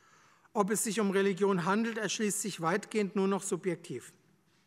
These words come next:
Meine Religion gehört mir, mir ganz allein, zunächst jedenfalls.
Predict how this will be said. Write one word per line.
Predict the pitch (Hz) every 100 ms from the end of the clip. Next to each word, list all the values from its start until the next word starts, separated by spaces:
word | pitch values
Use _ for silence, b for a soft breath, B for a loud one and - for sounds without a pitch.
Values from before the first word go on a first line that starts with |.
| _ _ _ B B B B
Meine | 196 190 190
Religion | 185 196 170 175 185 214 226 202
gehört | 190 180 165
mir, | 160 175 214 214
mir | 190 196
ganz | 185 180
allein, | 165 160 139 160 208 208 - b b b b b b -
zunächst | 180 175 175 -
jedenfalls. | 139 131 123 123 113 -